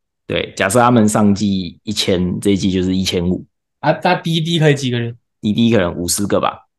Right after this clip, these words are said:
Speaker 2: 哇。
Speaker 1: 那这样就有两千了哦。
Speaker 2: 那罗振峰几个？
Speaker 1: 不知道，郑伟应该比较多。
Speaker 2: 郑伟比较多吗？
Speaker 1: 对啊，郑伟没有上场的时候，P T T都很无聊欸。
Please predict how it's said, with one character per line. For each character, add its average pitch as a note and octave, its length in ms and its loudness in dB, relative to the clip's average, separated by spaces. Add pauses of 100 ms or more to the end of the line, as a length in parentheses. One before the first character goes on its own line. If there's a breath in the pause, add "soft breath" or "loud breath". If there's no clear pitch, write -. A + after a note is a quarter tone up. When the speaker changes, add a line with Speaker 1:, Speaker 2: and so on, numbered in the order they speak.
(120)
Speaker 2:
哇。 G#2+ 480 -12 (260)
Speaker 1:
那 A#2+ 100 -4
这 B2 80 0
样 C3+ 80 4
就 C3 100 4
有 B2+ 40 4
两 G2+ 180 2
千 F#2+ 220 -4
了 F#2 80 -4
哦。 F2+ 160 -10 (720)
Speaker 2:
那 F#3 200 -2
罗 D3+ 160 2
振 D#3+ 180 0
峰 D3 160 -2
几 B2 200 -10
个？ A2+ 80 -14 (560)
Speaker 1:
不 - 60 -12
知 F2+ 40 -4
道， E2 180 -2
郑 E3 220 6
伟 E2 160 4
应 D#2+ 40 -2
该 G2 100 2
比 D#2+ 60 -4
较 D2+ 80 -2
多。 - 300 -8 (220)
Speaker 2:
郑 G4 160 2
伟 A#3+ 120 4
比 F#3+ 60 -2
较 C#4 80 -4
多 D#4 180 -2
吗？ E4 220 -2 (240)
Speaker 1:
对 D3+ 100 4
啊， D3+ 240 2 (440)
郑 E3+ 240 6
伟 G#2+ 120 6
没 B2 120 2
有 A#2 80 2
上 A#2+ 200 0
场 F2+ 220 -6
的 D2+ 100 -10
时 F2+ 80 -6
候 A#2 120 2
，P A#2 340 2
T A2+ 60 0
T A2+ 100 2
都 G#2+ 140 2
很 D#2+ 80 -4
无 E2+ 140 -6
聊 G#2 200 -4
欸。 C3+ 100 -18